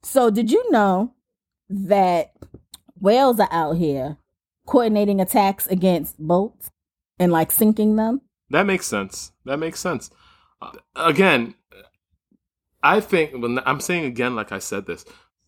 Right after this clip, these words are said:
Speaker 1: Yeah.
Speaker 2: Okay. <laughs>
Speaker 1: I was like,
Speaker 2: So,
Speaker 1: "Wait, we had
Speaker 2: so,
Speaker 1: this conversation?"
Speaker 2: <laughs> so I believe that, I believe that the larger the animal,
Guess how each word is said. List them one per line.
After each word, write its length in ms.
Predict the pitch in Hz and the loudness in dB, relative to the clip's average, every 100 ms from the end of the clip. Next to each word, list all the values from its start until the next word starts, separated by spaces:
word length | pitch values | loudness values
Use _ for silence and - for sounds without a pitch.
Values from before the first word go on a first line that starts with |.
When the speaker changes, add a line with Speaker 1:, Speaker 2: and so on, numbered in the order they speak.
| 381 | -2
Speaker 1:
Yeah. 340 | 302 - 247 277 294 - 554 165 | -2 0 0 2 0 0 0 0
Speaker 2:
Okay. 320 | - 117 - - | 2 0 0 -6
<laughs> 140 | _ - - - - - - - | _ 0 0 0 0 0 -2 -2
Speaker 1:
I 60 | 254 | 0
was 100 | 311 | 2
like, 120 | 285 277 | 2 4
Speaker 2:
So, 120 | 269 | 4
Speaker 1:
"Wait, 80 | 277 | 4
we 80 | 403 | 4
had 140 | 320 285 | 6 6
Speaker 2:
so, 160 | 226 | 4
Speaker 1:
this 60 | - | 4
conversation?" 800 | 320 269 240 214 285 415 339 285 | 4 4 2 2 0 0 0 0
Speaker 2:
<laughs> 40 | |
so 120 | 226 | 2
I 140 | 165 226 | 2 4
believe 640 | 226 233 247 262 247 175 | 2 0 -2 -2 -4 -4
that, 380 | 185 175 160 - | -4 -2 -2 -2
I 80 | 127 | -2
believe 520 | 147 156 151 175 156 | 0 0 0 0 -2
that 340 | 139 131 120 - | 2 2 2 0
the 100 | 123 | 0
larger 480 | 113 113 131 139 131 | 2 2 2 0 -4
the 240 | 117 107 | -4 -2
animal, 540 | 117 123 127 135 147 | -2 -4 -4 -6 -8